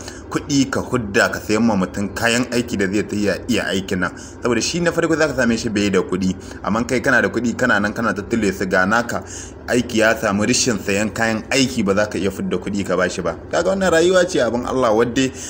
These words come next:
abin wanda ba zai taɓa ka mana ci gaba ba. Shi yasa kake gana ta samun 'yan ta'adda, 'yan sace-sace ga sunan mutane kawai. Wani wallahi har a zuciyar shi yana da ikon da zai fitowa ya je ya aikin nan, kawai bai da kuɗin da zai sayan kayan aiki. Amma za ka samu mutane da kuɗi ba za su iya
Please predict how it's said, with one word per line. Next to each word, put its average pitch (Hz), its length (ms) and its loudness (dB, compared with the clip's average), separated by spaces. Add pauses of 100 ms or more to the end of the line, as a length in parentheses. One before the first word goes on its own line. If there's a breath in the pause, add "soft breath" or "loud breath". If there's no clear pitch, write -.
(100 loud breath)
abin 120 340 2
wanda 135 240 4
ba 107 180 0
zai 120 160 2
taɓa 123 300 -2
ka 110 120 2
mana 110 200 2
ci 98 240 -4
gaba 90 180 2
ba. 95 60 0
Shi 127 160 -2
yasa 127 180 -2
kake 113 240 -2
gana 104 240 2
ta 98 80 -6
samun 110 320 0
'yan 101 240 -2
ta'adda, 95 480 0
'yan 113 140 0
sace-sace 104 680 0
ga 95 160 2
sunan 107 160 -2
mutane 95 440 0
kawai. 90 200 -2 (240 loud breath)
Wani 127 180 4
wallahi 117 300 4
har 107 240 -2
a 120 80 -2
zuciyar 98 440 -2
shi 101 160 -2
yana 101 200 2
da - 80 -6 (120)
ikon 113 360 0
da 95 80 0
zai 95 160 0
fitowa 92 480 0 (400 loud breath)
ya 98 160 2
je 104 280 2
ya 95 120 2
aikin 98 240 -2
nan, 98 140 0
kawai 120 260 2
bai 107 160 2
da 95 80 0
kuɗin 98 300 0
da 95 100 2
zai 92 120 2
sayan 90 260 -4
kayan 92 220 0
aiki. 95 120 -2
Amma 107 120 0
za 165 100 2
ka 139 80 -10
samu 127 220 2
mutane 120 280 2
da 107 80 2
kuɗi 143 260 -4
ba 117 80 2
za 98 140 4
su - 160 -6
iya 90 280 2